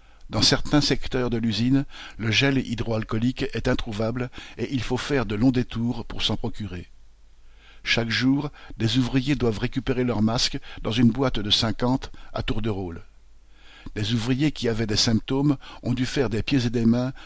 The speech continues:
pour se faire tester à l'infirmerie de l'usine et attendre le résultat de leur test P C R, parfois positif, pour se faire arrêter. Entre-temps,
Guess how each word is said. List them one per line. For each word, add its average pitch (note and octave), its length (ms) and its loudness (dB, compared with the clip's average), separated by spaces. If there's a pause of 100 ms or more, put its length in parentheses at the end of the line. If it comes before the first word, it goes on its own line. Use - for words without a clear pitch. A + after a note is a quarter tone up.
pour A2+ 140 -6
se - 80 -2
faire - 220 -2
tester - 480 0
à A2+ 80 -4
l'infirmerie B2 520 4
de A#2 80 0
l'usine A2 480 2 (320)
et - 120 -6
attendre B2 420 0
le G#2+ 80 0
résultat A2+ 480 0
de A2+ 80 -2
leur G#2+ 180 -4
test G#2+ 300 -2
P A2+ 140 -2
C G#2+ 440 -2
R, A#2+ 100 -6 (360)
parfois B2 260 2
positif, A2+ 640 -4 (220)
pour G#2+ 140 -6
se A2+ 100 0
faire G#2+ 240 -4
arrêter. G2 440 -6 (800)
Entre-temps, B2 560 0